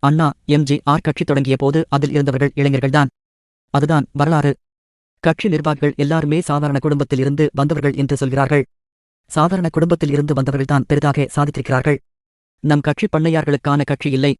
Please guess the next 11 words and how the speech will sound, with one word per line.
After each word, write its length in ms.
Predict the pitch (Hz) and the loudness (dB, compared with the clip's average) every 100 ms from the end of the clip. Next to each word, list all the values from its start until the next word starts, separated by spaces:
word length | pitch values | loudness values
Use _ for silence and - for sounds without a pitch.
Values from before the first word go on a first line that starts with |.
| _ _ _ _ _ - | _ _ _ _ _ 0
அந்த 160 | 143 135 | 2 2
காலத்தில் 440 | 143 165 - 139 | 2 0 0 -2
பண்ணையார்கள்தான் 680 | - 160 175 151 143 147 135 | 0 2 2 2 0 0 0
பதவியில் 380 | - 156 160 135 | 0 0 0 0
இருப்பார்கள். 420 | 143 147 131 147 - _ _ _ _ _ - | -2 0 2 0 -2 _ _ _ _ _ -2
ஆனால் 300 | 147 156 139 - | 2 2 2 0
இப்போது 340 | 160 160 147 | -2 2 0
பதவியில் 400 | 143 165 180 151 | 0 -2 0 -2
இருப்பவர்கள் 480 | 151 - 139 143 143 | -2 -2 0 0 0
பண்ணையார்களாக 640 | 147 165 180 147 135 135 143 | 0 0 0 0 -2 0 -2
மாறிவிடுகிறார்கள். 680 | 143 160 147 131 139 135 143 | 0 2 0 0 0 2 0